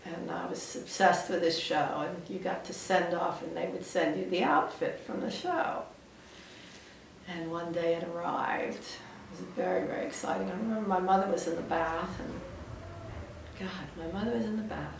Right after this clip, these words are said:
I'm staring at my mother's breast in the bath. It's quite fascinating to see grown-up breast when you're about six years old. And I'm unwrapping the package, and there's my outfit, and my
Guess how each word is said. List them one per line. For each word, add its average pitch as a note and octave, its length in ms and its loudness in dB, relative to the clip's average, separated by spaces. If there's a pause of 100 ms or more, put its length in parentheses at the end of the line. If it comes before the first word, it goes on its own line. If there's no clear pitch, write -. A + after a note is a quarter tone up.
I'm D#3 80 -10
staring F#3+ 520 4
at - 80 -4
my F3 100 -2
mother's F#3+ 380 0
breast F3+ 480 -2
in - 100 -4
the - 80 -6
bath. - 380 -8 (320)
It's - 100 -18
quite - 260 -2 (120)
fascinating - 600 0
to - 40 -10
see - 280 -6 (520)
grown-up G3 460 8
breast F3+ 360 4
when F3+ 140 -2
you're F3+ 140 -2
about - 340 2
six - 260 -6
years A3+ 280 2
old. - 420 4 (1500)
And F#3 220 2
I'm F3+ 140 4
unwrapping F3 640 2
the F3 60 -4
package, E3 680 -2
and E3 140 -2
there's E3 260 0
my E3+ 180 -2 (120)
outfit, - 600 -4
and D#3 120 -8
my E3 80 -8